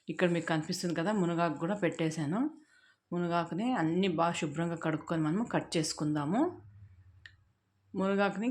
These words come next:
క్లీన్గా ముందు రోజు అంతా క్లీన్ చేసి పెట్టుకుంటే మార్నింగ్ బ్రేక్ఫాస్ట్కి మనం ఈజీగా తయారు చేసుకోవచ్చు. పెసలు కూడా ముందు రోజు నైటే నానబెట్టేసుకున్నాను.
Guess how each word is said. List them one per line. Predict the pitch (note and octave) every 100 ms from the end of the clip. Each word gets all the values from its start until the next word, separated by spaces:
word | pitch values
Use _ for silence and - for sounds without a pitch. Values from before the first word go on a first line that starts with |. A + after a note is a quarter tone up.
| B3+
క్లీన్గా | G#3 G3+ G#3 G#3+ D4 E4 - _ -
ముందు | F#3+ G3 G3
రోజు | G3+ G3
అంతా | F3 F3+ F#3+
క్లీన్ | F#3 F#3 F3+
చేసి | F3 -
పెట్టుకుంటే | E3+ E3 A#3 A#3
మార్నింగ్ | F3 F3 F#3 - E3
బ్రేక్ఫాస్ట్కి | E3 E3 F3 E3 F3 E3+
మనం | G3 G#3+ E3
ఈజీగా | D#3 D#3+ F3+
తయారు | D3 D3 -
చేసుకోవచ్చు. | C#3+ - D3 C3+ - D#4 - - - - -
పెసలు | G3 G3 F#3
కూడా | G#3 C4+
ముందు | G#3 F#3 F3+
రోజు | F3 E3
నైటే | D#3+ G3 E3+
నానబెట్టేసుకున్నాను. | D#3+ D#3 D#3+ E3 D#3+ E3+ D#3 F3+